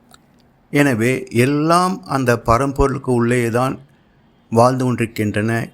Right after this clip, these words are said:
இயங்கிக் கொண்டிருக்கின்றன என்கின்ற போது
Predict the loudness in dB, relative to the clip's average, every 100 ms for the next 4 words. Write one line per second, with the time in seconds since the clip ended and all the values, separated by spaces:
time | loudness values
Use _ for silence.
0 | _ -2 0 0 0 -2 -4 -4 -4 -4
1 | -4 -6 -10 _ _ _ _ _ _ _
2 | -2 0 0 0 -2 -2 0 0 -2